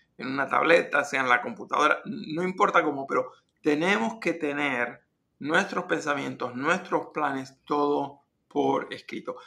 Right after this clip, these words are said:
Y esto tiene que ver con los programas anteriores que precisamente estábamos hablando, la impor-, la importancia de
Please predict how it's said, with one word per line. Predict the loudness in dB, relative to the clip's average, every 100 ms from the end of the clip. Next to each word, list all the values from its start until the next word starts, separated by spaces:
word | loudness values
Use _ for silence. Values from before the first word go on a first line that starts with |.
| -12
Y | -2
esto | 0 2 -2 -2 -4
tiene | -2 0
que | 2
ver | 4 2 -2 -6
con | -4 -2 -2 -2 -4
los | -4
programas | -2 2 4 4 2
anteriores | -2 0 0 0 0
que | -4 -6
precisamente | -4 0 0 0 -2
estábamos | 2 2 2 0
hablando, | 2 2 0 -4 -4
la | -8
impor-, | -8 -12 -8 -8 -6
la | -6
importancia | -4 -4 -2 -2 0
de | -2